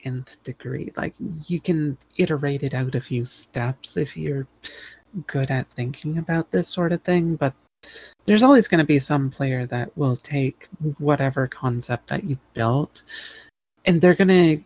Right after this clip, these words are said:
extrapolate it out to a degree that you were not able to think of, and it's gonna be like, "Oh God, what have you done?"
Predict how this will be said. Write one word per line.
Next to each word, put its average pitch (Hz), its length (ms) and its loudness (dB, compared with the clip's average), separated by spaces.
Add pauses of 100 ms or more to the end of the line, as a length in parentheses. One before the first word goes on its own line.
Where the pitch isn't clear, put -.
(120)
extrapolate 143 880 -2
it 147 80 0
out 135 280 -2
to 147 140 0
a 135 60 0
degree 131 540 -6
that 135 340 -4
you 139 220 -2
were 143 80 2
not 131 200 0
able 131 280 0
to - 100 -10
think 120 340 -4
of, 175 280 -2 (720)
and 165 100 6
it's 156 160 4
gonna 156 160 0
be 156 200 2
like, 151 220 0
"Oh 143 140 2
God, 127 380 0
what 123 200 0
have - 280 -8
you - 120 -6
done?" 131 440 -4